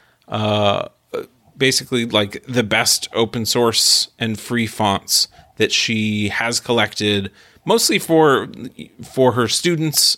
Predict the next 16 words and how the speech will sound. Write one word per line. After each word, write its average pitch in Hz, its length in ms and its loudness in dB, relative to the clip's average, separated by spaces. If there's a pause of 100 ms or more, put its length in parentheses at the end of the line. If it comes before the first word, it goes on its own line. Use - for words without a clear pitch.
(140)
um, 101 480 -4 (800)
who 117 480 0
are 107 360 2
developers 123 840 2
looking 123 400 -2
to, 123 100 -2
like, 107 340 -2 (1500)
use 127 420 2
the 117 120 -8
best 117 420 0
free 117 500 -2
design 104 460 0
stuff - 340 -4
'cause 90 180 -8
they're 85 100 -8
students. - 600 -4